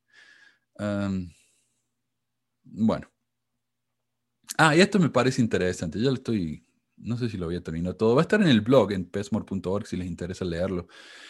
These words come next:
Pero esto me pareció interesante. Según la interpretación, eh, de lo que representa el bautismo en el mormonismo, no es necesariamente igual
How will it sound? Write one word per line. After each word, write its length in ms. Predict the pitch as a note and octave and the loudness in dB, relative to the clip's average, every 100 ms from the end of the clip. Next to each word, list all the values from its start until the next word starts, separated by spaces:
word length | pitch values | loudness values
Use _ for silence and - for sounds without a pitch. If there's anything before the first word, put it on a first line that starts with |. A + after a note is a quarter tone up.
| - - - _ | -20 -20 -20 _
Pero 180 | C#3 E3 | 2 4
esto 160 | G#3 | 2
me 80 | G3+ | 0
pareció 360 | D3+ C3 B2+ C#3 | 4 4 4 0
interesante. 760 | C3 A2+ G#2+ - G#2+ G2 F#2 | 2 2 2 0 -2 -2 -4
Según 340 | - - D#3 G#3 | -2 4 6 6
la 60 | |
interpretación, 1080 | G#3+ E3+ C3 A#2+ A#2 A#2+ - C#3+ C3 C3 - _ - | 4 2 0 -2 2 2 2 0 2 2 -4 _ -6
eh, 600 | G#2 G2 F#2 F2 E2+ E2 _ _ _ _ | -4 -2 -2 -2 -4 -10 _ _ _ _
de 160 | G#2 A#2+ | 2 4
lo 140 | A2+ | 4
que 100 | A2+ | 4
representa 500 | G#2+ - G#2+ C3+ C#3 | 0 0 0 0 2
el 80 | B2 | 2
bautismo 500 | F#2+ G2 A#2+ A#2 A2 | 2 0 -2 0 0
en 60 | |
el 80 | F#2+ | 0
mormonismo, 720 | F2+ F2+ F#2+ G#2 A#2+ G#2+ A2 | -2 -4 -2 0 0 0 -2
no 260 | C3+ D3+ G3 | 2 4 6
es 100 | G#3+ | 6
necesariamente 720 | F#3 D3 B2 C#3 C3+ C3+ C3+ | 4 2 4 6 6 4 4
igual 540 | A2+ A#2+ F3 A2+ C3+ | 4 6 6 6 2